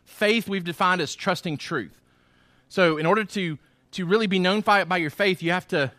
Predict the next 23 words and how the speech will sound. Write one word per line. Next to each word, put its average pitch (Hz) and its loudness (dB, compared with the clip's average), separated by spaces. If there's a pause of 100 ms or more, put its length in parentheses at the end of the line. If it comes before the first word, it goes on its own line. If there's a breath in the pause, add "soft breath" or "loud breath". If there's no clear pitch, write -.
have 160 -6
correct 165 -4
truth, 190 -6 (600)
then 156 -2
you 185 0
have 185 -2
to 170 -16
be 175 -4
known 170 -2
for 143 -10
trusting - -12
it, 101 -16
right? 135 -10
So 165 -8
it's 131 -10
good 156 -8
doctrine 156 -6
and 165 -10
good 143 -6
application 131 -10
of 107 -12
the 101 -20
doctrine. 104 -18